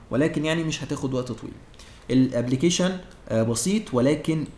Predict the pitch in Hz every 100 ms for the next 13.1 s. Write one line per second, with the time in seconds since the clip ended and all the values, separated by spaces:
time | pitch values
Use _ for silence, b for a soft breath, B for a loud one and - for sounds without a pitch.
0 | - - 117 113 110 127 135 151 - -
1 | 147 160 139 - - 107 104 104 101 101
2 | 104 107 107 110 131 143 147 127 123 143
3 | 117 - 143 123 117 147 127 - 139 -
4 | 139 120 139 131 110 110 117 107 95 -
5 | 110 B B 123 139 143 139 147 127 151
6 | 165 - 127 143 131 135 135 113 104 131
7 | 123 113 139 - 220 220 B B B -
8 | - 131 127 113 127 139 139 139 165 185
9 | 175 151 151 139 - 143 123 135 139 143
10 | 143 135 120 - - 131 156 147 120 139
11 | 139 139 135 B B - 151 - 123 -
12 | - 123 143 127 143 131 117 123 135 135
13 | 127